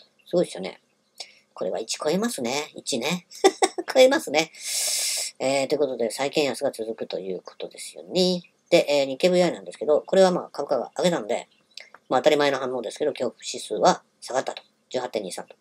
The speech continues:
こういうようなことですね。で、次がですね、これ昨日の、お、ニューヨークダウでございますけど、なんか、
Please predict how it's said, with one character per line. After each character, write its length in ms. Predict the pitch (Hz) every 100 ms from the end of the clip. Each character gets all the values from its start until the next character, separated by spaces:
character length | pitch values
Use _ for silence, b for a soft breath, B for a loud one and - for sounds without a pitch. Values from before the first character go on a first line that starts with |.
| -
こ 100 | 156
う 0 |
い 20 |
う 40 |
よ 40 | 135
う 20 |
な 0 |
こ 80 | -
と 60 |
で 60 | -
す 960 | 151 151 - - - - - - - -
ね。 80 |
で、 120 | 202 185
次 240 | 208 226
が 120 | 175
で 100 | 113
す 140 | - 110
ね、 320 | 117 113 95
こ 80 | -
れ 80 | 117
昨 80 | -
日 60 |
の、 640 | 165 143 107 131 127 107 95
お、 60 |
ニ 40 | 113
ュ 20 |
ー 20 |
ヨ 40 | 143
ー 40 |
ク 60 | 175
ダ 100 | 156
ウ 80 |
で 60 | 110
ご 100 | 90
ざ 120 | 78
い 60 | 78
ま 100 | -
す 80 | -
け 100 | -
ど、 320 | 147 113 - _ 131
な 100 | 156
ん 60 |
か、 220 | 151 92